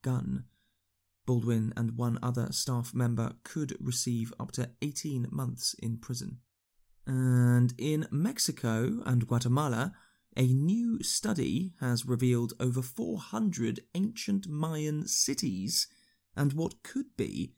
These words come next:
the first ever highway network connecting them. Researchers used pulse light technology to find ancient structures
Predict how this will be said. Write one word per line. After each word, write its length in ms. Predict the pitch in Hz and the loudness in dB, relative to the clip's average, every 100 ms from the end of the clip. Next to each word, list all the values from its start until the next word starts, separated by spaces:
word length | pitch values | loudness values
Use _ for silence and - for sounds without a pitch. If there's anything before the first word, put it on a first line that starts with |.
| _ _ | _ _
the 80 | 143 | -6
first 520 | 127 - 185 220 - - - | -4 -2 -2 0 -2 -4 -4
ever 380 | 170 196 65 - - | -2 -2 -6 -8 -12
highway 720 | - 175 165 160 151 143 139 - | -10 -4 -2 0 0 -2 -2 -2
network 680 | 156 226 - 58 57 - _ - | -2 -2 -4 -6 -8 -12 _ -4
connecting 520 | 151 180 - 147 101 | -2 -2 -4 -6 -6
them. 220 | 73 - - _ _ _ _ _ _ _ _ | -6 -8 -12 _ _ _ _ _ _ _ _
Researchers 800 | 123 123 120 120 117 123 123 - | 2 4 6 4 2 0 0 -2
used 380 | - 135 123 127 - | -4 -2 -2 -6 -14
pulse 420 | - - 208 - - | -8 -6 -4 -6 -8
light 400 | 131 151 170 - - | -6 -4 -6 -8 -10
technology 840 | 151 151 - 165 180 135 64 55 - _ _ | -8 -8 -6 -2 -2 -2 -4 -6 -10 _ _
to 100 | - | -4
find 380 | 131 139 127 120 - | -2 2 2 2 -2
ancient 500 | 151 - - 131 - - | -4 -4 -2 -2 -4 -6
structures 720 | - - - - 120 - | -6 -6 -4 -2 -2 -4